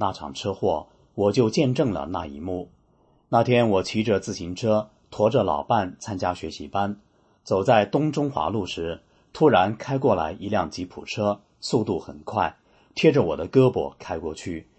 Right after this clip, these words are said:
拐个弯向北朝人民广场那边去了。就看那车前挂着一辆自行车，拖在地上直冒火星子。那天下着小雨，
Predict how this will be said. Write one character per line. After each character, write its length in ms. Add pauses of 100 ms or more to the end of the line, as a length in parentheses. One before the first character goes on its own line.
(220)
拐 220
个 140
弯 300
向 220
北 380
朝 240
人 160
民 100
广 200
场 200
那 140
边 180
去 200
了。 240 (500)
就 160
看 180
那 100
车 200
前 300
挂 200
着 140
一 100
辆 220
自 160
行 240
车， 320 (340)
拖 160
在 140
地 180
上 400
直 180
冒 160
火 220
星 240
子。 220 (500)
那 160
天 240
下 200
着 120
小 260
雨， 340